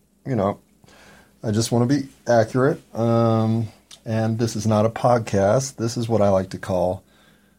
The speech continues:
a personal diatribe of nonsense wandering to quell the, mm, insatiable mental tangents that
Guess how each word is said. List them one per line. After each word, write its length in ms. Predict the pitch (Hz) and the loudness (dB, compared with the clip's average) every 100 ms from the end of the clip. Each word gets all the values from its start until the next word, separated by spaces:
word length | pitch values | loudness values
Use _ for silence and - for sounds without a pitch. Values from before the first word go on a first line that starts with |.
| _ - | _ -8
a 180 | 117 117 | -2 -2
personal 460 | 120 135 123 127 110 | 0 0 0 2 2
diatribe 800 | 101 98 95 107 98 95 95 87 | 4 2 2 2 4 4 2 -2
of 480 | 87 95 95 90 87 | 0 2 2 0 -4
nonsense 540 | 95 101 101 110 98 92 | -2 0 0 0 -2 0
wandering 540 | 95 90 90 90 87 | 0 2 0 -2 -4
to 520 | - 95 92 90 87 - | -6 -4 -4 -4 -8 -12
quell 440 | - 117 107 104 | -4 2 2 2
the, 500 | 101 104 101 101 101 - _ _ _ _ _ - | 0 -4 -4 -4 -6 -10 _ _ _ _ _ -8
mm, 1500 | 127 131 131 131 127 123 123 117 117 120 110 110 113 110 107 - - _ _ _ _ _ | -2 0 2 2 0 0 0 2 2 0 0 -2 -2 -4 -8 -14 -20 _ _ _ _ _
insatiable 880 | 135 107 131 127 131 117 120 117 117 - _ - | -8 -4 -2 -2 0 2 4 2 0 -6 _ -10
mental 640 | 120 117 117 117 117 113 - _ _ _ _ _ - | -4 -2 0 2 2 0 -4 _ _ _ _ _ -10
tangents 680 | - 123 120 120 113 - - - | -2 0 2 0 -2 -4 -18 -8
that 280 | 110 107 | -2 -2